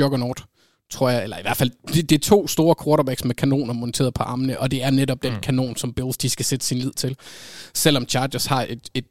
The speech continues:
Speaker 1: top tolv forsvar i tilladte kasteyards, så tillader, tillader de ottende flest catched touchdowns, kastet touchdowns. Øhm, og en gennemsnitlig passer rating på femoghalvfems, og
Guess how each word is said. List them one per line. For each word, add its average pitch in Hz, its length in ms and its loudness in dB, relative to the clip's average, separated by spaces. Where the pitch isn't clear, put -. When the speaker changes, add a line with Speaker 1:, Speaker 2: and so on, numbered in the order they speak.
Speaker 1:
top - 300 -2
tolv - 300 0
forsvar 131 580 -2
i 120 180 -10
tilladte 151 380 2
kasteyards, 117 560 -2
så 135 80 -4
tillader, 123 560 -4
tillader 131 300 0
de 123 160 -6
ottende 135 280 -4
flest - 540 -6
catched - 380 -4
touchdowns, - 960 -8
kastet - 480 0
touchdowns. - 600 -4
Øhm, 123 520 4
og 131 380 6
en 123 300 2
gennemsnitlig 139 480 2
passer 135 280 2
rating 123 280 -2
på 110 120 -2
femoghalvfems, 131 600 -2
og 127 360 0